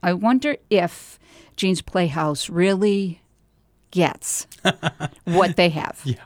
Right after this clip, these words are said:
Speaker 1: No, and I mean that
Speaker 2: Well,
Speaker 1: because
Speaker 2: and I
Speaker 1: that's true.
Speaker 2: And that was, I mean, and, and that was part of our, you know, that was our goal, right? We were trying to make the shows better. We were trying to,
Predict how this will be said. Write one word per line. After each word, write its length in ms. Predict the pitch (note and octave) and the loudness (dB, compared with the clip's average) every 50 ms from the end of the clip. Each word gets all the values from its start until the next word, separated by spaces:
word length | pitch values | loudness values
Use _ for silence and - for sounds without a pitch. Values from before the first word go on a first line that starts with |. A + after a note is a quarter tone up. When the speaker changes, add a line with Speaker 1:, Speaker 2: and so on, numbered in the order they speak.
| _ _ _ _ | _ _ _ _
Speaker 1:
No, 280 | C#4+ D4+ F4 C5 A#4 C4 | -4 -2 -2 -2 0 -2
and 120 | A3 A3+ | -2 0
I 120 | A#3 A#3 B3+ | 0 2 2
mean 200 | D4+ F4+ A#4 B4+ | 2 2 0 0
that 160 | A#4+ - - - | 0 0 4 4
Speaker 2:
Well, 140 | A3 - - | 4 4 6
Speaker 1:
because 160 | - - F#3+ | 4 2 4
Speaker 2:
and 80 | F#3+ F#3+ | 4 4
I 20 | |
Speaker 1:
that's 240 | A#3+ B3+ - - - | 4 2 0 -4 -10
true. 380 | - - F#4 - C#5 A4 - - - | 0 4 6 6 6 6 2 -2 0
Speaker 2:
And 140 | - A#3 B3+ | 4 6 6
that 140 | C#4+ D#4 D#4 | 8 8 6
was, 180 | D#4 D4+ A#3 - | 6 4 4 4
I 60 | A#3 | 6
mean, 200 | A3 A3+ A3 G#3 | 8 8 8 8
and, 260 | G3+ G#3 G#3 G3+ - | 6 6 4 4 4
and 240 | F#3 F#3+ F#3+ F#3 F3 | 4 6 6 8 6
that 160 | F#3 F3+ F3+ | 6 4 4
was 120 | F#3+ G3 F#3+ | 2 0 0
part 300 | - - - F3 F3 E3 | -2 0 4 4 4 4
of 120 | D#3+ C#3+ | 4 4
our, 300 | D3+ D3 C#3 C3+ C3+ C3+ | 4 4 6 6 4 2
you 120 | C#3+ D3+ D3+ | 2 2 4
know, 60 | C#3+ | 4
that 120 | C3 C#3 | 4 4
was 120 | C#3+ C#3+ C#3 | 2 4 4
our 80 | D#3 | 4
goal, 380 | C#3+ B2 C#3 C#3 F3+ A#3 E3 G2+ | 4 4 2 4 4 4 2 2
right? 240 | G2 A#2 G#2+ B2+ D3+ | -2 -4 -4 -4 -2
We 100 | D#3 D#3 C#3 | 0 0 0
were 100 | C3+ B2+ | 0 -2
trying 340 | - - C3 C3 B2+ B2+ B2 | -4 -4 0 0 0 0 0
to 80 | - | 2
make 180 | C3 B2+ A#2+ - | 0 0 0 0
the 60 | - | -4
shows 320 | - - - C3+ C#3+ D#3 C#3+ | -6 0 2 2 2 2 2
better. 320 | - E3 D#3+ D3+ D#3+ D#3+ | 2 2 2 4 4 4
We 140 | D3+ C#3+ C3 | 2 2 0
were 80 | A#2+ B2+ | 0 -2
trying 380 | B2+ - - A#2+ A#2 A#2+ A#2+ | -4 -4 -6 -4 -2 -2 -2
to, 440 | B2 - - A#2+ A#2 A2+ A2+ A2+ A2+ | -4 -4 -6 -4 -4 -2 -4 -4 -6